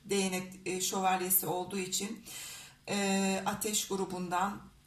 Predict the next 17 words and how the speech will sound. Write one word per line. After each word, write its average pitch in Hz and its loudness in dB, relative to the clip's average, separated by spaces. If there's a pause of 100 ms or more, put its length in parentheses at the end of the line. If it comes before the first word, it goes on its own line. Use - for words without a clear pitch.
(220)
Koç, 226 -2
Aslan 214 2
ya 196 -2
da 220 0
Yay 208 2
burcu, 185 -2 (440)
e, 202 2 (140)
bir 226 -2
kişi 233 0
hayatınıza 233 2
girebilir 233 0
ikili - -4
ilişkilerde 156 2
söylüyorum. 147 0 (340)
İkili 233 -2
ilişkilerle 220 0
alakalı 180 -2